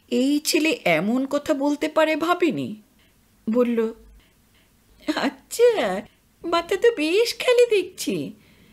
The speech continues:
তা কাস্টমসের চাকরি কি আমার হাতের মুঠোয়, যে তুই চাইলি আর আমি দিয়ে দিলাম?"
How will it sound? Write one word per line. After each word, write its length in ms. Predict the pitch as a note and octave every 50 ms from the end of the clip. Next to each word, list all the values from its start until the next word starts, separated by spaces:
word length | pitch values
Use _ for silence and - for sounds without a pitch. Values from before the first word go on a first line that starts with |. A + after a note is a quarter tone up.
| _ - - _ _ _ _ -
তা 80 | C#4+
কাস্টমসের 680 | C#4+ - C4+ C#4+ D#4 - - - F4+ F#4 F4+ - F#4 -
চাকরি 340 | - D4+ D4+ D4+ - E4+ D#4+
কি 140 | - - F4
আমার 200 | D#4+ D#4 F4 F#4
হাতের 360 | - D4+ D4 - E4 F4 F4
মুঠোয়, 540 | E4 F4 F4+ F4+ - - C#5 A4+ D#4+ C4+ - - _ _ _ _ _ _ _ _ _ - C4
যে 200 | - D#4 D#4+ D#4
তুই 280 | - E4+ E4+ E4 E4+ -
চাইলি 560 | - D#4+ D#4 E4 G4 G#4 G#4+ G4+ E4+ A#3+ - -
আর 200 | A3 A#3+ B3+ B3+
আমি 180 | C4 C4+ C#4+
দিয়ে 240 | C4 C#4+ D4+ D#4+ E4
দিলাম?" 340 | E4 F4+ E4+ F4 F#4 A4